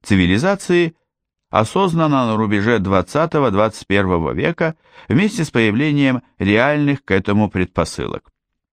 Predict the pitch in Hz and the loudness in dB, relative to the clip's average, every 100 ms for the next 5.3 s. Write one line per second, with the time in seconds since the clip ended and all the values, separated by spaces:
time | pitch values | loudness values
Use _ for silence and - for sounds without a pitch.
0 | _ _ _ _ _ _ _ 107 107 120 | _ _ _ _ _ _ _ -4 0 0
1 | 110 120 107 107 92 82 - - 104 104 | 2 2 2 2 -2 -4 -12 -6 0 2
2 | 98 101 98 117 107 - 95 87 85 110 | 2 0 0 0 -2 -2 0 2 2 0
3 | 160 156 92 52 - _ _ _ _ 101 | 0 0 -2 -4 -10 _ _ _ _ 0
4 | 107 110 127 120 117 107 107 101 78 62 | 0 2 2 2 0 0 -2 -2 -4 -6
5 | - - | -10 -16